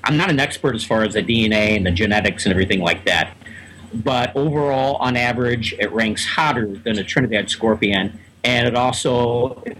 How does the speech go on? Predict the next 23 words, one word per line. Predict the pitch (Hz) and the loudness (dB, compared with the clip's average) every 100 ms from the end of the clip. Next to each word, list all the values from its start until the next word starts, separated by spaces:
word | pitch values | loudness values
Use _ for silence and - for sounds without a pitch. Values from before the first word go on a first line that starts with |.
| - | -2
has | 131 | -2
become | 139 165 226 | 0 0 2
the | 185 - - | 0 -2 0
first | 196 175 - - | 2 2 -2 -4
chili | 202 180 | 0 0
pepper | - 120 120 | 2 2 2
in | |
the | 110 | 2
world | 110 113 107 110 | 2 2 0 0
to | 110 107 104 98 95 - - - - - - | 0 2 2 2 -2 -8 -20 -20 -20 -20 -10
have | - 165 156 139 - | -2 2 2 0 -4
one | 101 107 143 165 175 170 - | -6 0 2 2 2 -2 -2
pod | 160 135 92 95 92 | 0 2 2 -2 -6
rate | 107 120 | -2 0
over | 113 101 | 2 -2
two | - 143 | 0 0
million | 135 120 | 2 2
Scoville | 98 - 113 90 | 0 0 0 0
units. | 67 - 87 - - - - - - | -4 -6 -6 -6 -8 -12 -18 -18 -2
That's | 107 | -2
pretty | - 120 95 | 2 0 2
damn | 92 | 0
high. | 73 | -2